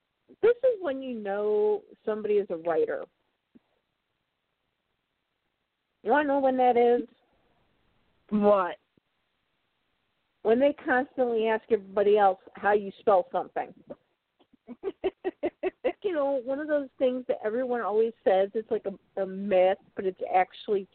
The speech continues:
Speaker 1: true. Okay,
Speaker 2: Mm-hmm.
Speaker 1: write-, writers normally are, like, the worst spe-, we're, our grammar is horrible and our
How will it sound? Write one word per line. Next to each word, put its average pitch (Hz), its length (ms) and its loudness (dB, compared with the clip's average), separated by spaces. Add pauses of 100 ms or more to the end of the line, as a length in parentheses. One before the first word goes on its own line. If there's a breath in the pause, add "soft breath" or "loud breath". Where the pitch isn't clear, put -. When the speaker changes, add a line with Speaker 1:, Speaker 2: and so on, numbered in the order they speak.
(180)
Speaker 1:
true. 185 380 -2 (680 soft breath)
Okay, 208 420 0 (120)
Speaker 2:
Mm-hmm. 220 320 -4
Speaker 1:
write-, 208 240 0 (840)
writers 254 500 2 (320)
normally 214 920 -4 (120)
are, 190 160 0
like, 190 220 2 (120)
the 190 80 2
worst 190 500 2 (600)
spe-, - 260 -2
we're, 196 220 -2 (760)
our 196 260 4
grammar 240 580 0
is 226 120 0
horrible 208 720 2
and 175 320 0
our 170 180 -2